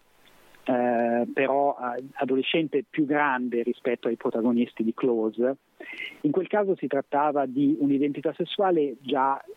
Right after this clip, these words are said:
definita, eh, nel senso che lei sapeva, mm,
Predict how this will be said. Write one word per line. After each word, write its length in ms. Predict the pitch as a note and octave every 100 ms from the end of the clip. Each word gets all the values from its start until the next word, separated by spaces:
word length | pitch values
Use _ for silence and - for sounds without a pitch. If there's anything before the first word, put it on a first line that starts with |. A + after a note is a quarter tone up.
| - - - - - -
definita, 720 | E3 - E3+ F3+ - B2 - _ - - - - - -
eh, 340 | C#3 B2+ B2+
nel 160 | B2 C#3
senso 280 | D3+ C#3+ D3
che 400 | - D3 C#3+ C#3 - _ _ _ - - -
lei 520 | C#3 D3+ E3 E3+ - - _ _ _ - - - - - -
sapeva, 520 | C#3 D#3 C#3+ C#3+ - _ _ - - -
mm, 480 | E3 C#3+ C#3 C3 C3+